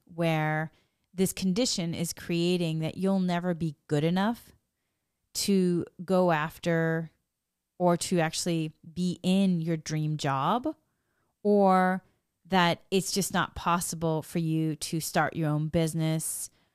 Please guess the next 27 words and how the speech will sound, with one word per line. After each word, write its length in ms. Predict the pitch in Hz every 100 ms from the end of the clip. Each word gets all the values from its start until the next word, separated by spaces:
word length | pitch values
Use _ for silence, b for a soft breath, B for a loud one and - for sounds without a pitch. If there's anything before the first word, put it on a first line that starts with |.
| _ _ _ _ _ _
or 300 | 202 196 196
maybe 560 | 185 165 170 165 165 165
to 80 | 180
become, 600 | 165 - 170 156 156 156
like, 280 | 139 147 -
a 40 | -
homeowner, 1040 | - 240 220 220 214 214 208 208 208 -
or 800 | - 175 170 165 165 165 165 170 B B B
maybe 720 | 175 170 165 165 165 165 165 -
to 360 | - 185 165 -
allow 300 | 170 160 160
yourself 360 | 170 - 156 -
to 120 | 160
go 240 | 156 156
on 340 | 156 156 156 -
your 380 | - 156 147 123
dream 360 | - 180 175 165
vacation, 1040 | 147 - 247 226 226 220 214 220 220 214 _ _ _ _ _ -
then 340 | 214 202 196 - _ _ _ _ _ _ - 180
you'll 200 | 226 208
be-, 420 | 208 190 - -
you'll 220 | 202 214
behave 840 | 208 190 170 - 262 233 190 170 175 - _ _ _
in 140 | 190 185
a 80 | 175
way 460 | 180 175 175 175
that 440 | 170 165 160 -